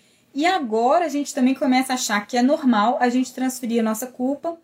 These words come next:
é, a nossa sensação de mal-estar, né, aquilo que a gen-, os nossos insucessos, as nossas dores pras outras pessoas. Então,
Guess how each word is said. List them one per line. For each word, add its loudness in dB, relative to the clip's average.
é, 0
a 2
nossa 4
sensação -2
de -2
mal-estar, 0
né, 2
aquilo -2
que -8
a -2
gen-, -4
os -4
nossos -2
insucessos, -2
as 0
nossas -4
dores 0
pras 2
outras -2
pessoas. -6
Então, -2